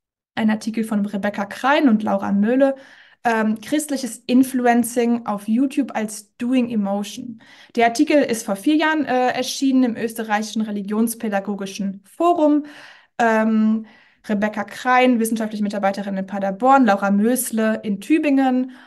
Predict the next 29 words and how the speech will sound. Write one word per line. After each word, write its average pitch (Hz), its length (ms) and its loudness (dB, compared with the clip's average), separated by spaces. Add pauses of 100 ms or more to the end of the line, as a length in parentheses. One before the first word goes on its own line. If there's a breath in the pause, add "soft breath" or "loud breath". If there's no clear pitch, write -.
(240 loud breath)
Und 226 400 -2
die 233 80 -6
zwei 226 240 -4
Autorinnen 226 520 -2
haben 220 180 -2
das 214 160 -6
christliche 247 420 -6
Influencing 226 880 0
auf 214 200 -6
YouTube, 220 760 0
äh, 208 160 -4
sich 202 240 -8
näher 196 260 -2
angeschaut 208 640 -4
und 214 140 4
sind 208 260 0
dem 220 200 0
Phänomen 196 480 -2
nachgegangen 196 800 -2 (280 loud breath)
und 220 220 4
haben 226 260 4
bewusst 220 480 0
die 247 80 0
Funktion 247 580 0
von 240 200 -4
Emotionen 220 800 -2
in 190 160 -10
Videos - 460 -16
erforscht. - 640 -20